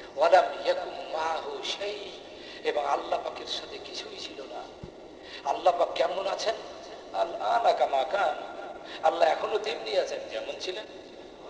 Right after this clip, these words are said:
কেমন ছিলেন? তার হাবিবকে চোখের সামনে নিয়ে কেমন আছেন? আল্লাহ পাক তার হাবিবকে চোখের সামনে নিয়ে। আমাদের রাসূল পৃথিবীতে আসার আগেও যেখানে ছিলেন, পৃথিবীতে এসেও যেখানে ছিলেন,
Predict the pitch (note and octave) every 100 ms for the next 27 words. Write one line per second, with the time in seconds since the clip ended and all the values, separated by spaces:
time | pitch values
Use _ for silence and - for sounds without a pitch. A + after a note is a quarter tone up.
0 | D#3+ - G#3 G#3 G#3+ F#3 F3 F3+ - -
1 | - - A3+ C#4+ - - A2+ - - -
2 | - - - - - - - D#3+ C#3+ D#3+
3 | - G#3 - E3+ E3+ F#3+ - D#3 D3+ C#3+
4 | F#3+ D#3+ - - - - - - - -
5 | - - G#3 C4+ C4 F#3 - - - -
6 | - - - F#3 G#3+ G#3+ - - - F3+
7 | - - A3 - G#3+ - G#3+ A#3 - -
8 | - - - - - - - - - -
9 | - - - - D3+ D#3 F3 E3+ - -
10 | G#3 B3 G3+ C#3+ - - - F#3+ F#3 G3+
11 | F3+ D#3 D3 - C#3+ B2 E3+ C4+ C4 A3+
12 | G#3+ - F3+ D#3 - - - - - -
13 | F3+ - G3+ F#3 D3+ C3+ - F3+ A3+ -
14 | - F#3 A3+ F#3+ E3+